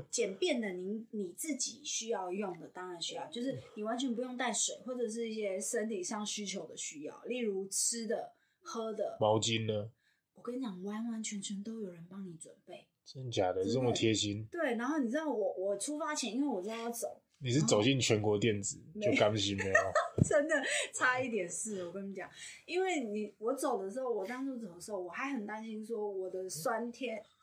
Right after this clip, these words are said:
Speaker 2: 那个酸痛贴布会带不够。我，我拿到我，我回来，我拿到都，我都以为我可以开酸痛贴布药膏店了，你知道吧？
Speaker 1: 这么多？
Speaker 2: 真的很多，因为沿路都会有人会担心你说你在走，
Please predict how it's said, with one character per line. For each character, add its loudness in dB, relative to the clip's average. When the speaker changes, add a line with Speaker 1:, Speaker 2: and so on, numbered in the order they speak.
Speaker 2:
那 -10
个 0
酸 0
痛 -4
贴 -2
布 -4
会 -6
带 -4
不 -2
够。 -4
我， 2
我 0
拿 -2
到 2
我， 0
我 -8
回 -2
来， 0
我 -2
拿 -4
到 -2
都， -2
我 -10
都 -2
以 -2
为 -2
我 -4
可 -6
以 0
开 -4
酸 -4
痛 -6
贴 -4
布 -4
药 0
膏 -8
店 -4
了， -14
你 -14
知 -14
道 -8
吧？ -14
Speaker 1:
这 0
么 6
多？ 6
Speaker 2:
真 -2
的 4
很 2
多， 0
因 -4
为 0
沿 2
路 0
都 -2
会 -2
有 -2
人 -12
会 -6
担 -6
心 -4
你 -6
说 -8
你 -10
在 -6
走， -14